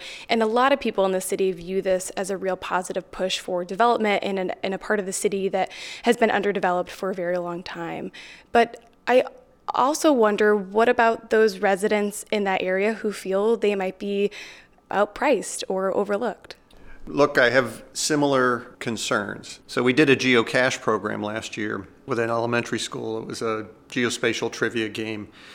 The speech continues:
Speaker 2: The winning team came to visit us at Second Street, and these are fifth graders. And I remember meeting Zion. I told Zion about the new campus, and I said, "Well, it'll be at the corner of Jefferson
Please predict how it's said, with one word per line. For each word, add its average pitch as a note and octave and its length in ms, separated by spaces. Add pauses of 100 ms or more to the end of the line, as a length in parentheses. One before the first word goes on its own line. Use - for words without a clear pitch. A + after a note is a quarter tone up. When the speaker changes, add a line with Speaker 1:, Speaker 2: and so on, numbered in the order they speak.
(260)
Speaker 2:
The A2 280
winning C3+ 340
team A#2+ 460
came A2+ 240
to A2+ 80
visit A2 320
us G#2+ 220
at - 80
Second - 340
Street, - 280
and C#3+ 80
these C#3 160
are - 40
fifth - 240
graders. - 460 (720)
And A#2 120
I A#2+ 40
remember B2+ 580
meeting A#2+ 340
Zion. G#2+ 680
I A#2 80
told F#3 260
Zion A2+ 320
about G#2+ 300
the B2 60
new A#2+ 120
campus, A#3 560
and A2 100
I G#2 60
said, A2+ 260
"Well, B2 280
it'll B2 120
be B2 140
at B2+ 80
the - 60
corner A#2 260
of A2+ 80
Jefferson A2+ 560